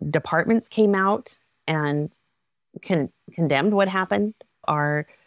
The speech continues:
our police union came out and said, "No, this is not policing. This is not us. We, we don't," you know, and we hadn't even a-, as a tactic allowed a, a chokehold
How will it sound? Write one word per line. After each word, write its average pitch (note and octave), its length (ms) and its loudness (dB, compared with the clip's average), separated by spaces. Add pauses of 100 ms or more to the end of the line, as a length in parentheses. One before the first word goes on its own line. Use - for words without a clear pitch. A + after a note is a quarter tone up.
(140)
our D3+ 100 2
police F3+ 360 2
union G#3+ 300 6
came F#3+ 240 2
out G3 300 0
and D3+ 140 -2
said, D3+ 160 0
"No, D3+ 460 2 (200)
this F3 160 0
is E3 140 0
not D#3 280 -4 (440)
policing. F3 520 0 (100)
This E3+ 160 -2
is E3 100 0
not D#3+ 200 0
us. - 360 -6 (120)
We, E3+ 340 4
we E3+ 220 4
don't," D#3+ 320 0 (640)
you F3 100 0
know, C#3+ 240 -4 (520)
and F3 360 4
we G3+ 340 4
hadn't F3+ 500 0 (760)
even D#3+ 520 2 (280)
a-, D#3 220 0
as F3 140 0
a D#3+ 100 0
tactic - 720 -4 (120)
allowed E3+ 560 2
a, D#3+ 320 0
a - 40 2
chokehold D#3+ 640 2